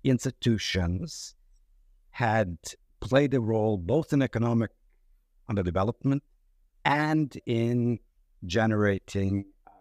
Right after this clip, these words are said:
and in, uh, hindering political liberalization.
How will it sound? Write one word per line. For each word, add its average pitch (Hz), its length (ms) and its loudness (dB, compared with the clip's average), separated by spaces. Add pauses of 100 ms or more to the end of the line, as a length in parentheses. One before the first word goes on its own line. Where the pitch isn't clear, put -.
(220)
and 127 320 2
in, 113 280 0 (1700)
uh, 98 280 -8
hindering 101 800 2 (720)
political 117 460 2
liberalization. 95 880 -2